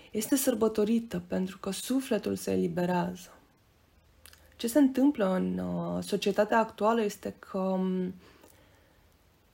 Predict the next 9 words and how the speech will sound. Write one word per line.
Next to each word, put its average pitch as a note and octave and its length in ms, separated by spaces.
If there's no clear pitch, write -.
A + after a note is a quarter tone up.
am G#3+ 180
devenit G#3+ 280
atât A#3+ 240
de A3 80
atașați G#3+ 840
de G3 200
relații, F#3+ 760
de, F3+ 340
um, F3 440